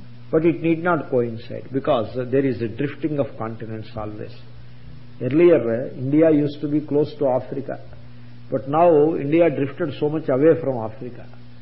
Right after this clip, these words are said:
So when big, big conti-, this is called continental drift.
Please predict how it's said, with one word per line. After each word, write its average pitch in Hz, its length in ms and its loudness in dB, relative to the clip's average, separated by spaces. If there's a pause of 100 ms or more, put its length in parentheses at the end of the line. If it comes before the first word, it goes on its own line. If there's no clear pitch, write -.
(360)
So 143 80 0
when 135 340 0
big, 156 240 0
big 165 220 4
conti-, 156 400 -2
this 131 200 0
is 147 120 -4
called 151 220 2
continental 143 640 -2
drift. 123 320 -8